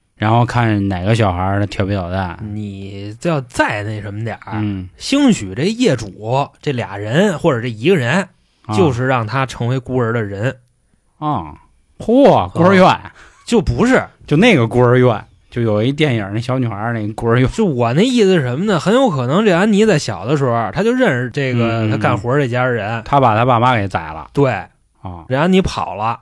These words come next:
Speaker 2: 跑孤儿院去了。后来长大了，出来上班啊，就上他们家来了。赶巧二十多年过去了，这哥们儿不认识她。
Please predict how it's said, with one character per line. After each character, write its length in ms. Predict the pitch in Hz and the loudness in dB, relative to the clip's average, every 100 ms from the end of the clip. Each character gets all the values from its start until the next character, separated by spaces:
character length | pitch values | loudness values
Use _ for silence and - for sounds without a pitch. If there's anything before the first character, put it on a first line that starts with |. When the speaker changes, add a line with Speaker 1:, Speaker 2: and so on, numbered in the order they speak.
| _ _ | _ _
Speaker 2:
跑 180 | - 107 | -8 -2
孤 120 | 131 | 2
儿 100 | 185 | 4
院 240 | 185 143 | 4 2
去 80 | 107 | -2
了。 180 | 98 95 | -8 -10
后 140 | - | -2
来 140 | 147 185 | 0 2
长 200 | 143 110 | 0 0
大 240 | 156 147 | 0 0
了， 220 | 110 104 107 _ _ | -2 -4 -10 _ _
出 160 | - | 0
来 100 | 190 | 2
上 200 | 139 151 | 2 0
班 120 | 156 185 | 2 4
啊， 260 | 160 127 117 _ _ _ _ - | 2 0 -6 _ _ _ _ -4
就 60 | |
上 180 | 139 139 | 0 2
他 160 | 139 139 | 2 2
们 80 | |
家 200 | 127 123 | 0 0
来 100 | 120 | -2
了。 200 | 101 95 117 | -4 -10 -6
赶 180 | 143 190 | -2 0
巧 160 | 120 | 0
二 200 | 110 147 | 0 2
十 40 | 151 | 4
多 120 | 175 | 4
年 200 | 160 170 | 2 2
过 200 | 160 139 | 2 2
去 80 | 113 | 0
了， 120 | 107 | -6
这 60 | |
哥 80 | 117 | -2
们 100 | 165 | 0
儿 40 | 143 | 2
不 80 | |
认 180 | 175 147 | 2 2
识 80 | 104 | 0
她。 180 | 104 | -6